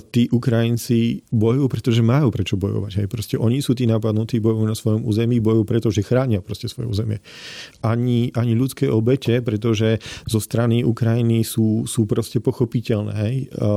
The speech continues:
pretože naozaj je to proste boj o ich existenciu a, a zo strany Ruska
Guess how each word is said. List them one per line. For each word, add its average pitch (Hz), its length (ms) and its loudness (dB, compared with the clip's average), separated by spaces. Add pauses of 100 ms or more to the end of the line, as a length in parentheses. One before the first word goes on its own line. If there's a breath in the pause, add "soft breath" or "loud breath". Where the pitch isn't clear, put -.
(440 loud breath)
pretože 110 480 0 (320)
naozaj 120 400 2
je 104 40 -4
to 113 120 0
proste - 260 -2
boj 110 320 2
o 107 220 0
ich 113 320 -2
existenciu 120 720 0 (560 loud breath)
a, 113 160 0
a - 160 -2
zo 120 80 -2
strany 117 320 0
Ruska 110 420 0